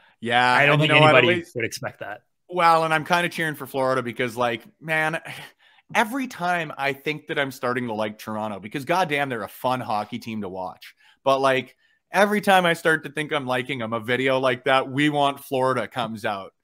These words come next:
Speaker 1: And,
Speaker 2: <laughs>
Speaker 1: uh, just, uh, like, what else can you say to it? It was like, well,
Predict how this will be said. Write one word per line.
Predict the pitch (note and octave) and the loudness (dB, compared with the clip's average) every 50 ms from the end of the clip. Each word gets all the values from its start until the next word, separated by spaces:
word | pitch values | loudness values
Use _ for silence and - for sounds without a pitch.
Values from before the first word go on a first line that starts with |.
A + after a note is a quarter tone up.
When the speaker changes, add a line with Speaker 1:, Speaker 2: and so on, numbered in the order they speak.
| _ _ _ _ _ _ | _ _ _ _ _ _
Speaker 1:
And, | - D3 D3 C#3+ C#3 C#3 C#3 C#3 | -2 0 0 0 0 -2 -2 -2
Speaker 2:
<laughs> | C#3 C3+ - D3+ D3+ C3 - F3+ | -4 -4 -4 -4 -6 -6 -2 0
Speaker 1:
uh, | F#3 F#3 F3+ F3 E3+ E3 D#3 C#3+ - - C#3 - _ _ - C3+ - _ - C#3+ C3+ _ _ _ - | 2 4 4 4 4 4 2 0 -4 -12 -18 -20 _ _ -16 -16 -14 _ -14 -14 -14 _ _ _ -18
just, | G#3 F3+ G3 | -8 -2 2
uh, | A3 G#3+ G3+ G3 F#3+ F#3 F3+ E3+ E3 D#3 D3 D3+ D#3 D#3+ | 6 10 10 12 12 10 10 8 6 2 -2 -6 -6 -2
like, | F3 F#3 F#3+ | -2 -2 0
what | F#3+ G#3 G#3+ | 0 0 2
else | G#3+ G#3+ A3 G#3+ - | 2 2 0 -2 -4
can | - G3+ F#3 | -10 -10 -8
you | F3 D#3 | -8 -8
say | C#3 - C#3+ C3+ B2+ A#2 | -8 -6 -6 -6 -4 -6
to | A2+ A2 | -6 -8
it? | G#2+ G#2+ - - | -8 -10 -12 -12
It | D#3 | -12
was | D3 C#3 D3+ | -12 -10 -8
like, | D#3+ E3 D#3+ - _ _ _ _ _ _ _ _ _ _ _ | -8 -8 -10 -12 _ _ _ _ _ _ _ _ _ _ _
well, | - C#3 D#3+ F3 F3+ F#3 E3+ - - | -6 -4 -2 0 0 0 0 -2 -8